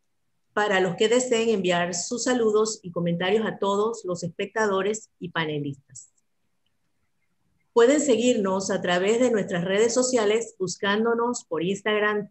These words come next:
Twitter, Facebook, como coisi o Colegio de Ingenieros Civiles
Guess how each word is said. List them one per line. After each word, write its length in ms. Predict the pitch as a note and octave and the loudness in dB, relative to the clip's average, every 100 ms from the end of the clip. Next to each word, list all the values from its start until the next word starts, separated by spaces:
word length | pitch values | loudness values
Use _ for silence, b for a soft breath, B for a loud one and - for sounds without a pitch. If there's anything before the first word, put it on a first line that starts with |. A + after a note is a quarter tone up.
| _ | _
Twitter, 480 | F#3+ F#3 G3+ G3+ - | -4 0 0 -2 -8
Facebook, 440 | F3+ F3 F3+ B3 - _ _ _ _ _ _ | -8 -8 -6 -8 -8 _ _ _ _ _ _
como 400 | - F3 E3+ E3+ | -6 -2 0 0
coisi 540 | G3+ G3+ G#3+ G#3+ B3+ A#3+ | 2 2 2 0 2 2
o 160 | F#3 | 2
Colegio 380 | F3 E3+ F#3+ G#3 | 0 0 2 2
de 80 | G3+ | 0
Ingenieros 420 | F#3 F3 F#3+ F#3+ | -2 -2 -4 -4
Civiles 600 | A3 A3 G3 G3+ A3 - | -4 -2 0 0 -2 -8